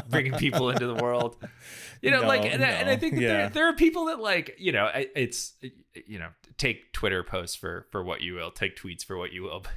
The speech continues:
Speaker 1: you know, like, people, I've heard people that are legit, like, mad at their parents <laughs> for, like, like, giving birth to them. And it's like, man,
Speaker 2: Yeah.
Speaker 1: that is a wild way to think. So, like, I, I,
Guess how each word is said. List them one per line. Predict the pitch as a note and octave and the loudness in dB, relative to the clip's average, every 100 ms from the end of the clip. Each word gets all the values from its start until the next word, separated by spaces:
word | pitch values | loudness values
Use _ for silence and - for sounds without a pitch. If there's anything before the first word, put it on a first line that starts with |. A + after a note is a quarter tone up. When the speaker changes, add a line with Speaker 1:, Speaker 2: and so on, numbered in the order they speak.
| - | -10
Speaker 1:
you | A#2 | -10
know, | A#2 G2 F#2+ | -10 -10 -8
like, | G2+ A2 - | -8 -10 -10
people, | C3 C#3 C#3 C#3 - - | -10 -4 -6 -6 -16 -6
I've | A2 - | -2 2
heard | D4+ C4+ | 2 2
people | - B3+ A#3 | 2 2 0
that | A3 G3+ | 2 0
are | D#3 G3 | 0 -2
legit, | F#3+ E3 C#3 D3+ D#3 | -4 -6 0 0 2
like, | E3+ D#3+ - | -2 -2 -6
mad | B2 G2+ A#2 A#2+ | -2 0 2 -2
at | - | -10
their | D3 | -16
parents | - B2 G#2+ B2 - - | -6 -2 -2 -4 -6 -8
<laughs> | - | 0
for, | G#4 F#4+ | 2 4
like, | C#4 D#4 E3+ - - - - - _ _ C#4 - _ D3 | 2 0 -4 -8 -10 -20 -20 -20 _ _ -18 -18 _ -2
like, | E3 B2+ A#2 | -2 -2 -6
giving | - B2 D3+ A2 | -2 -2 -2 -2
birth | G#2+ A#2+ - | 0 -2 -2
to | - F#3+ | -8 -6
them. | F#3 - G3 G#3+ C4 C4+ B3+ A#3+ - | -2 -4 -2 -4 -4 -8 -6 -8 -4
And | E3 | -2
it's | F3 E3+ | 0 -2
like, | B2+ B2 B2+ | 0 0 -2
man, | E3 F#3 F3 D3 | -8 0 2 2
Speaker 2:
Yeah. | - | 2
Speaker 1:
that | F3 | 0
is | E3 | 0
a | B2+ | 0
wild | A#2 A#2 C3+ C#3 B2+ A#2 | -2 0 2 2 2 0
way | B2+ A#2+ | -2 -2
to | |
think. | A#2+ A2+ | -2 -2
So, | F#3 D3 | -2 4
like, | D3+ C3 | 2 4
I, | E3 D#3 - | 2 2 2
I, | D#3+ | 0